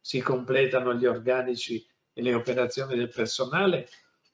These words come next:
una grande assemblea nazionale, questa volta in presenza e partecipata da, eh, i nostri quadri migliori, diciamo,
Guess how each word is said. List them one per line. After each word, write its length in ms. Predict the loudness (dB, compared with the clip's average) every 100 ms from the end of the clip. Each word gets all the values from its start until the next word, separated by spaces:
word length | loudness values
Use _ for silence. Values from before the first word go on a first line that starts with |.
| -12
una 360 | -4 0 0
grande 360 | 2 2 4 4
assemblea 540 | 2 0 -2 0 0
nazionale, 680 | 2 -2 -2 -8 -6 -6 -6
questa 280 | -10 -10 -6
volta 480 | -4 -4 -4 -6 -6
in 120 | -18
presenza 840 | -10 -10 -8 -10 -10 -6 -4 -4 -8 _ _ 0
e 220 | 0 2
partecipata 800 | -2 0 -2 -2 0 0 2 0
da, 320 | 0 -2 -2 _ _ _ _
eh, 300 | -4 -2 -2
i 100 | -4
nostri 720 | 0 2 2 0 0 0 -2
quadri 480 | 2 4 4 2 0
migliori, 500 | -2 -4 0 0 0
diciamo, 600 | -4 -6 -4 -4 -6 -12